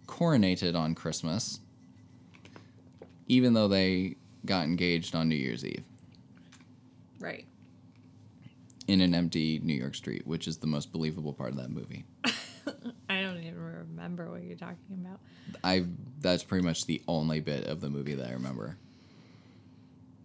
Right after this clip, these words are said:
Speaker 1: 'Cause,
Speaker 2: Nope.
Speaker 1: like, I think in the first one there was a whole thing about how he was adopted.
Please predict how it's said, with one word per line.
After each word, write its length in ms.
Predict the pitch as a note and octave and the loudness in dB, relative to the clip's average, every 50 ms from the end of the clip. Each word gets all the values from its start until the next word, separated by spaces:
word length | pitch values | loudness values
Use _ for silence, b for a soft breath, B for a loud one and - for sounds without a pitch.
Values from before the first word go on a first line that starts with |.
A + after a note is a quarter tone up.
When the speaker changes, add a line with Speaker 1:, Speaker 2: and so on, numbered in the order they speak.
| - - - - - - - - - - - | -20 -20 -20 -20 -20 -20 -20 -20 -12 0 2
Speaker 1:
'Cause, 160 | G#2+ G#2+ G#2+ | 4 4 6
Speaker 2:
Nope. 80 | A2+ | 6
Speaker 1:
like, 180 | A2+ G#2+ - - - | 4 4 2 0 2
I 80 | G#2+ G#2 | 2 2
think 240 | G#2 - C3+ C#3+ D3 | 4 4 4 6 6
in 100 | C#3+ B2+ | 6 6
the 80 | G2+ | 4
first 320 | - - A2+ A#2 A2+ - - | 4 4 2 2 2 2 2
one 120 | G#2 G2 | 4 4
there 120 | F#2+ F#2 | 4 4
was 140 | F#2 F2+ E2+ | 4 2 0
a 40 | E2+ | -2
whole 240 | E2+ - A2+ G#2+ G2+ | -2 0 2 0 0
thing 280 | - - G#2 G#2 G#2 | 2 2 2 4 4
about 200 | G2+ F#2+ F2+ D#2 | 4 4 2 0
how 120 | F#2 G2 F#2 | 0 0 0
he 140 | F2+ G2 F#2+ | 2 2 2
was 120 | F2+ E2+ | 2 0
adopted. 720 | E2 C#2+ C#2 - D2 D2 E2 - - - A#2+ B2 C3 C3+ | -2 -2 -4 -4 -2 -2 -2 -2 0 0 0 0 0 -2